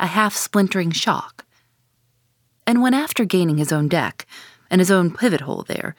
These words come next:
he so vehemently wheeled round with an urgent command to the steersman, it was, as ever, something about his not steering inflexibly enough.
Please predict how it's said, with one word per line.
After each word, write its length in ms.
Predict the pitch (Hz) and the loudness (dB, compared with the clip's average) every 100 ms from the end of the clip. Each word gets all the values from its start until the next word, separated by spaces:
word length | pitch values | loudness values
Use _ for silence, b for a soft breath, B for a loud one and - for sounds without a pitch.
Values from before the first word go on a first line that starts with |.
| b b b b | b b b b
he 140 | - | -2
so 180 | 202 233 | 4 4
vehemently 540 | 175 226 226 190 - 156 | 4 2 2 0 -2 -2
wheeled 440 | 151 202 196 160 | 2 2 0 0
round 320 | 175 170 160 | 2 2 0
with 100 | 147 | 0
an 100 | 151 - | -2 0
urgent 340 | 190 175 - | 0 -2 -6
command 400 | - 180 170 151 | 0 0 2 -2
to 60 | 151 | -2
the 100 | 160 | -6
steersman, 580 | - 233 190 - - - b b b b _ _ _ | -2 0 0 -4 -8 -10 b b b b _ _ _
it 160 | - 170 | -4 0
was, 340 | 190 156 139 | 0 0 0
as 120 | 147 | 0
ever, 280 | 160 139 127 - B B | 0 -2 -6 -8 B B
something 340 | - 185 185 | 0 0 0
about 240 | 165 147 143 | 0 0 0
his 140 | 156 | 0
not 240 | 165 151 - | 0 0 -4
steering 400 | - 175 156 147 | 0 0 0 -2
inflexibly 680 | 147 - 208 - - - | -4 -2 -4 -6 -8 -8
enough. 360 | 55 - - | -6 -8 -10